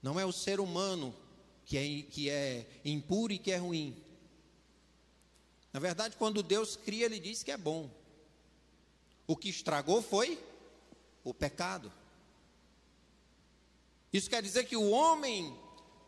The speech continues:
renovado ou, é, livre dos seus pecados, ele volta a ser o quê? Bom. Não só no aspecto espiritual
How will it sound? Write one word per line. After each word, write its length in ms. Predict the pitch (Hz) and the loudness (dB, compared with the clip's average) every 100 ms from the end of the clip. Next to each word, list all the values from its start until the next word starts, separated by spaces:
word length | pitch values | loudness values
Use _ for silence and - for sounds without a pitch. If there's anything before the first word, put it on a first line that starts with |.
| - - | -8 -2
renovado 840 | 226 262 269 180 180 160 151 151 | 2 2 2 4 2 2 -2 2
ou, 1040 | 196 220 202 180 135 - - - - - - - | 8 10 10 8 4 -6 -14 -18 -20 -20 -6 2
é, 280 | 175 180 | 4 6
livre 400 | 170 196 302 285 | 4 2 0 0
dos 160 | 226 220 | -2 -2
seus 240 | - 220 | 0 -2
pecados, 1000 | - 165 - 214 254 180 131 - - - - - - - - - - _ - _ _ _ _ _ _ - | -2 -4 -2 -2 0 -2 -4 -6 -8 -10 -12 -16 -12 -12 -12 -18 -20 _ -20 _ _ _ _ _ _ -6
ele 160 | 170 160 | -4 0
volta 320 | 202 226 208 | 0 0 -4
a 20 | |
ser 160 | - 208 | -2 -2
o 80 | |
quê? 260 | 190 233 302 - - - - - - _ - | 0 -2 -4 -10 -20 -20 -20 -20 -20 _ -6
Bom. 320 | 226 262 180 - - - - - _ - - - - _ _ _ _ _ _ _ _ _ _ - _ _ _ _ _ | -2 -2 -4 -10 -20 -20 -20 -20 _ -20 -20 -20 -20 _ _ _ _ _ _ _ _ _ _ -20 _ _ _ _ _
Não 180 | 180 254 | -2 -2
só 240 | - 220 | 0 0
no 100 | 247 | 2
aspecto 440 | 220 190 - 226 - | 0 -2 -4 -4 -6
espiritual 840 | - 226 233 240 175 180 - | -10 -10 -8 -2 0 -2 -6